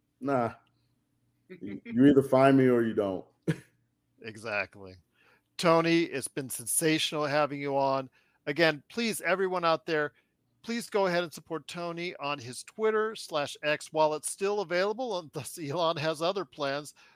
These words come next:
Speaker 3: But he's at T Jones on the N B A for now there, or you might be able to find him at, at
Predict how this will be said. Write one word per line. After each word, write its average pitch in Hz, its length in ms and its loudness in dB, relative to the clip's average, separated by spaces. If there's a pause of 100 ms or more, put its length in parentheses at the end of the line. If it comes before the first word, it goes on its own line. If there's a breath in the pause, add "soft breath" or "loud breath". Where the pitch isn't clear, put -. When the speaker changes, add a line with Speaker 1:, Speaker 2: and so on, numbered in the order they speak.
Speaker 3:
But 147 100 -6
he's 196 260 -8
at 170 240 2
T 233 160 -8
Jones 214 460 -2
on 165 200 -6
the 156 180 -6
N 185 120 -4
B 180 180 -2
A 196 260 -2 (280)
for 285 140 0
now 240 300 4 (400)
there, 220 320 0 (300)
or 165 220 -10 (240)
you 160 80 -14
might 165 220 0
be 185 80 2
able 165 180 6
to 170 80 -6
find 202 400 -4
him 185 200 -2
at, 165 240 2
at 143 140 -6